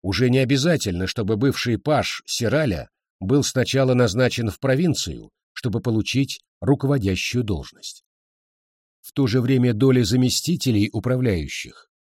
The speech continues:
санджакбеи, при наборе бейлербеев снизилась.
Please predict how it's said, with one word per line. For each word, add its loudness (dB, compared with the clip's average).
санджакбеи, -2
при 2
наборе 2
бейлербеев 2
снизилась. -4